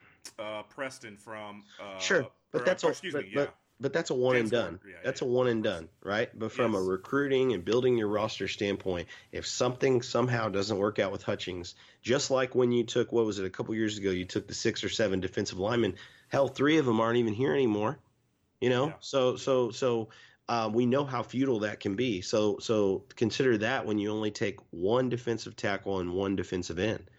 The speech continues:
Speaker 2: Forget if you get the junior college guy. So what? We all know that that's coming. Whether it's
Speaker 1: Yeah.
Speaker 2: that kid or someone else, they're gonna do that. Uh, but from the high school ranks,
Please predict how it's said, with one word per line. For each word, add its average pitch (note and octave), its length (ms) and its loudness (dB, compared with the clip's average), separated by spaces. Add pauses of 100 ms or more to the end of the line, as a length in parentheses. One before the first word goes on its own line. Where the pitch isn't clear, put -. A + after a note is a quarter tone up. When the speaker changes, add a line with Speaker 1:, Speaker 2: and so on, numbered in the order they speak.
(120)
Speaker 2:
Forget D3 320 2
if E3+ 140 -2
you G2+ 100 -4
get F#2 200 -2
the E2 60 -8
junior G#2+ 320 2
college E2+ 400 -6
guy. F#2+ 160 -4
So B2 220 0
what? D3+ 280 0 (240)
We A#2 120 4
all C#3+ 140 4
know A#2 180 4
that E2+ 160 -6
that's G#2 240 -6
coming. F#2 380 -10 (380)
Whether A2 280 2
it's G#2 180 0
Speaker 1:
Yeah. G#2+ 60 -2
Speaker 2:
that G#2 140 -4
kid B2 260 2
or F#2+ 100 -2
someone G#2 340 -2
else, A2 300 -2
they're G2+ 100 -4
gonna A2+ 220 2
do B2 280 -2
that. F2+ 340 -6 (400)
Uh, G2+ 240 2
but F#2+ 160 -4
from A2 200 0
the F2+ 80 -2
high G2+ 280 0
school A2+ 440 -4
ranks, G2 540 -2